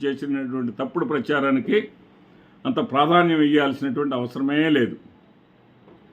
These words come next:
ఇదంతా గోబెల్స్ ప్రచారమే, చంద్రబాబు నాయుడు తప్పుడు ప్రచార వ్యూహాల్లో భాగమే తప్ప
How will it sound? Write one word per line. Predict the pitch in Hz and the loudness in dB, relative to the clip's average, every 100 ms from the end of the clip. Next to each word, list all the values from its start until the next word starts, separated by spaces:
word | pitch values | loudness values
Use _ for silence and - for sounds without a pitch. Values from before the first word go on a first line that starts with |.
| - - - 139 | -20 -20 0 4
ఇదంతా | 190 196 214 180 | 4 4 2 2
గోబెల్స్ | 180 180 180 - | 2 2 -2 -4
ప్రచారమే, | 165 160 170 165 185 254 - _ _ _ _ _ _ _ _ | -4 0 0 0 -2 -4 -10 _ _ _ _ _ _ _ _
చంద్రబాబు | 165 180 196 190 185 | 2 2 2 4 4
నాయుడు | 180 175 170 165 143 - _ _ _ _ _ _ _ 160 | 2 2 2 0 -4 -6 _ _ _ _ _ _ _ -4
తప్పుడు | 156 196 196 | -2 -2 0
ప్రచార | 175 175 170 170 160 156 - 101 | 0 0 2 2 2 0 -2 -4
వ్యూహాల్లో | 135 175 170 170 165 160 110 131 | 0 2 2 2 0 -2 0 0
భాగమే | 151 165 160 147 | 0 0 -2 -4
తప్ప | 123 | -6